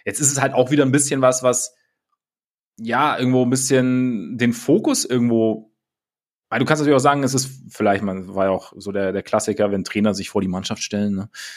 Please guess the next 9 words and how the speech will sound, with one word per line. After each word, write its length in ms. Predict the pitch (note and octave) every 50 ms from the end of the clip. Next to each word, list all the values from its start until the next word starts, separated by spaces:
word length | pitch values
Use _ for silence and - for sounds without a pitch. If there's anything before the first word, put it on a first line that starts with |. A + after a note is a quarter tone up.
| - - _
den 100 | - G2+
Fokus 440 | - - - A2+ A2 A2+ G#2 - -
vom 140 | - G2+ F#2+
sportlichen 500 | - - - G2+ F#2+ G2+ G2 - - G#2
Misserfolg 520 | G#2+ - - G2 - - G#2+ G#2 G2+ G#2
wegnehmen, 600 | G#2+ - - A2 G#2+ G#2+ G#2+ G#2+ G#2+ G#2+ G#2+ - _ - -
ne, 220 | - - - F#2+ -
aber, 320 | - G2+ G2 G2 F#2+ - - - -
aber 380 | - G2+ G2+ G#2 G#2 G#2 -